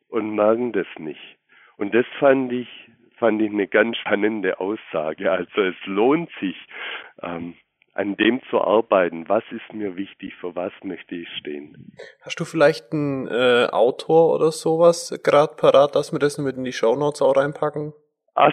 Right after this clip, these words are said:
Speaker 1: so, ja, ähm, der heißt, äh, das Buch heißt Burnout-Prävention und der heißt Doktor Bergner.
Speaker 2: Okay. Dann pack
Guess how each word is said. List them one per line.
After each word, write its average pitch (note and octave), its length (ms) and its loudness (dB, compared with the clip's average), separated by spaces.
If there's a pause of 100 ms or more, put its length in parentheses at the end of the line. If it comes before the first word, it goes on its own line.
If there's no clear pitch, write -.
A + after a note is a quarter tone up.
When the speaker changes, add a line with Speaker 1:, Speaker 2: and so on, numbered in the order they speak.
Speaker 1:
so, G3 300 8
ja, C3+ 580 6
ähm, C#3 240 4 (340)
der C3 460 6
heißt, C#3+ 280 6 (580)
äh, A2+ 260 6
das A2+ 240 -6
Buch E3 240 -2
heißt C3+ 320 4
Burnout-Prävention C#3+ 1500 2
und A#2 260 -2 (300)
der A#2 280 2
heißt A#2 220 0 (180)
Doktor C#3+ 380 2
Bergner. G2+ 720 4 (1400)
Speaker 2:
Okay. F#2+ 380 -4 (1000)
Dann A2 100 -6
pack A#2+ 140 0